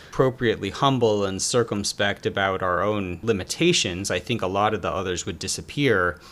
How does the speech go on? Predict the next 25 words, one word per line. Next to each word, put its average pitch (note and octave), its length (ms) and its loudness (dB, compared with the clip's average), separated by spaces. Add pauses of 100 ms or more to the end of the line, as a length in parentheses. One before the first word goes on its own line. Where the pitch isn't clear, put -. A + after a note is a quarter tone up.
(500)
Uh, G2+ 80 -4
but A#2 160 2
unfortunately, A2+ 760 2
as G2 120 0
I, G2 120 0
as G#2+ 240 -2
I'm G2 100 -4
sure A2+ 340 2
you G2+ 240 -4
see - 240 0
in G2 100 0
your F#2+ 160 -2
own C#3 260 2
work, F2+ 320 0
a - 40 -10
lot A#2 280 2
of - 180 -4
people A2 400 -2
don't G#2 320 -2
use G#2 240 -2
behavioral G2+ 640 -2
finance G#2 640 -2
as G2+ 240 -2
a F2+ 60 -2
mirror, A2 600 4